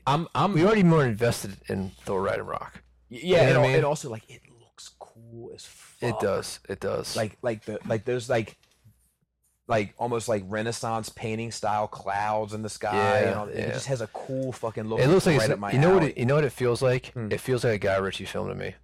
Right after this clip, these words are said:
Speaker 2: A little
Speaker 1: Does it?
Speaker 2: bit. Yeah, just, just because he finds a style, and no matter what the storyline is, he's going to weave that style into the film.
Speaker 1: There's some
Speaker 2: If
Speaker 1: of
Speaker 2: it's
Speaker 1: it,
Speaker 2: a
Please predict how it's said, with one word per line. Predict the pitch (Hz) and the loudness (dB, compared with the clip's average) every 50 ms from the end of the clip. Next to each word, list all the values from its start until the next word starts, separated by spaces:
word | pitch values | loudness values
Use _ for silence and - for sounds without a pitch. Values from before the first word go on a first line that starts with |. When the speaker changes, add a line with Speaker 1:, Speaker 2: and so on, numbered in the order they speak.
| _ _ - | _ _ -10
Speaker 2:
A | - 104 | -8 -4
little | 98 101 | 0 2
Speaker 1:
Does | 127 143 165 | 2 2 0
it? | 175 - - _ _ _ - | -2 -4 -6 _ _ _ -4
Speaker 2:
bit. | - 113 | 0 2
Yeah, | 110 107 101 95 | 2 2 2 2
just, | 104 123 123 - - - | 0 0 -2 -2 -4 -4
just | - 143 143 - - | -2 -2 -2 0 -2
because | - 151 - - 156 147 143 139 135 131 120 - - - _ _ - - - - _ _ | -4 -2 0 4 4 6 6 6 4 4 2 -2 -8 -12 _ _ -20 -20 -20 -20 _ _
he | - 127 120 | -4 -2 -2
finds | 113 - - 139 131 143 143 123 | -2 0 0 2 4 4 4 2
a | 131 110 | 2 0
style, | - - - - 117 113 120 123 127 135 147 143 - - _ _ _ _ _ _ _ _ _ _ _ _ _ - - - | -2 -2 0 2 4 4 6 6 4 4 2 0 -2 -10 _ _ _ _ _ _ _ _ _ _ _ _ _ -20 -10 -4
and | 117 113 113 | -2 0 2
no | 120 117 | 4 4
matter | 113 113 117 113 110 | 4 4 2 2 0
what | 107 104 117 127 127 - | 0 2 2 2 2 0
the | 135 | -2
storyline | 123 - - - 143 135 127 123 113 107 98 98 95 | -4 -2 0 2 4 4 4 4 2 2 2 0 0
is, | 95 92 92 92 - | 0 -2 -2 -4 -4
he's | - - 170 143 - | 0 0 0 0 2
going | - 127 117 117 110 101 | 0 0 0 0 0 -2
to | - - 117 110 107 104 101 - - _ _ _ - | -4 -4 -2 -2 -2 -2 -4 -6 -12 _ _ _ -8
weave | 123 117 120 123 127 131 139 131 110 | -4 0 2 2 4 4 2 2 4
that | 117 127 120 - | 4 2 2 2
style | - - - - 123 117 120 127 131 135 139 143 139 - _ _ _ _ _ - | -2 -4 0 2 4 6 6 6 6 4 4 2 0 -4 _ _ _ _ _ -2
into | 123 123 127 123 - 127 | 0 2 2 2 2 2
the | 110 110 | 0 0
film. | - - 117 101 65 55 - - - | 0 0 -2 -4 -4 -4 -8 -4 0
Speaker 1:
There's | 131 143 156 143 | 0 2 2 0
some | - - - 175 175 | 0 0 0 2 4
Speaker 2:
If | 151 123 | 4 4
Speaker 1:
of | 123 | 4
Speaker 2:
it's | 127 117 123 | 4 4 4
Speaker 1:
it, | 113 110 | 2 2
Speaker 2:
a | 104 | 0